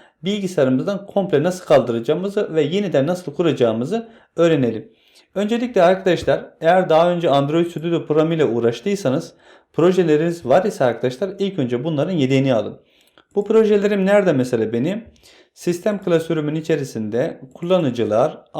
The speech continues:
iTimur kullanıcısı, şuradaki Android Studio proje klasörünün içerisinde benim projelerim mevcut. Burada gördüğünüz gibi buraya arkadaşlar ilk önce yedeğini aldım.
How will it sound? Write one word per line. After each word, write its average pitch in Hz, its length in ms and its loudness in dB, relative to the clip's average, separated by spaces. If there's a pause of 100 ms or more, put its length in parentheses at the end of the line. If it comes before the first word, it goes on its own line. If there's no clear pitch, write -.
(140)
iTimur 147 440 -2
kullanıcısı, 110 840 -4 (280)
şuradaki 185 640 -4
Android 165 400 0
Studio 170 480 -2
proje 165 360 0
klasörünün 170 460 0
içerisinde 180 520 -4 (280)
benim 190 220 -4
projelerim 151 500 2
mevcut. 117 360 -4 (380)
Burada 220 180 0
gördüğünüz 196 480 2
gibi 131 200 -2
buraya 175 180 4
arkadaşlar 156 500 2
ilk 170 220 -4
önce 135 200 0
yedeğini 147 460 0
aldım. 175 500 0